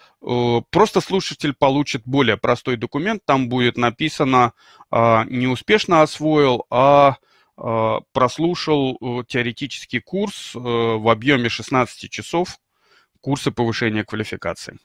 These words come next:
А, вот. А, м, хочу отметить, что такой сертификат, а также вот такое вот удостоверение, ну, примерно вот такое, потому что здесь приведено другое название курса.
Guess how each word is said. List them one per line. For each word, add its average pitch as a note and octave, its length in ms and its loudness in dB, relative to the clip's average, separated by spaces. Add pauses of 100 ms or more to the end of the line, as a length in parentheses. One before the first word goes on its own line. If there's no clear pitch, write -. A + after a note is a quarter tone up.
(720)
А, G#2+ 440 2
вот. A2+ 460 -4 (1300)
А, C3 320 6
м, C3 680 -10
хочу C#3+ 260 2
отметить, F#3+ 440 2
что D3+ 300 2
такой C#3+ 320 2
сертификат, C3 840 -2 (380)
а A#2+ 120 -2
также A#2+ 380 2
вот B2 260 -2
такое A2+ 360 0
вот G#2 220 -4
удостоверение, G2+ 880 -8 (1200)
ну, E3+ 280 2
примерно C3+ 480 2
вот G2+ 200 -8
такое, F3+ 420 0
потому G#2+ 340 -4
что - 160 -10
здесь G2 400 -12 (120)
приведено G#2+ 440 -8
другое A2 400 -2
название F#2+ 520 -4
курса. C3 460 -6